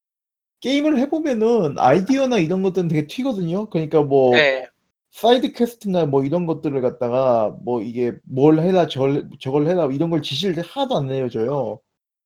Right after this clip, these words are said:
Speaker 1: 그래가지고
Speaker 2: 아.
Speaker 1: 플레이어가 그냥 무조건 자기가 생각해가지고 그 캐릭터마다 뭐 이런 거 저런 거 할 수 있는 액션을 갖-,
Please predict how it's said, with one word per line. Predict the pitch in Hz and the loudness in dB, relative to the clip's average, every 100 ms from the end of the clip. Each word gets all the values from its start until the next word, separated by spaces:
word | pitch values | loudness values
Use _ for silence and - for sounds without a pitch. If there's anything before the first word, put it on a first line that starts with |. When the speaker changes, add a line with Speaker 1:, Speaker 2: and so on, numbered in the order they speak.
| _ _ _ _ | _ _ _ _
Speaker 1:
그래가지고 | 160 170 135 135 | 2 4 4 4
Speaker 2:
아. | 135 277 139 | 2 2 6
Speaker 1:
플레이어가 | 240 214 180 160 | 8 10 8 4
그냥 | 165 160 139 | 2 2 0
무조건 | 143 220 214 156 | -4 0 0 0
자기가 | 143 180 180 | -2 2 2
생각해가지고 | 180 226 233 220 202 156 151 185 220 220 _ _ _ _ _ | 0 -6 -6 0 0 0 0 2 2 -2 _ _ _ _ _
그 | 139 131 | -6 -6
캐릭터마다 | - 254 - 220 180 165 147 | -4 -4 -2 0 2 2 4
뭐 | 139 139 | 4 2
이런 | 143 156 | 0 0
거 | 151 147 | 0 0
저런 | 147 151 | 0 0
거 | 147 | -2
할 | 180 | -4
수 | 185 | -6
있는 | 180 151 123 | -4 -4 -4
액션을 | 151 220 202 175 | -2 0 0 0
갖-, | 151 | -2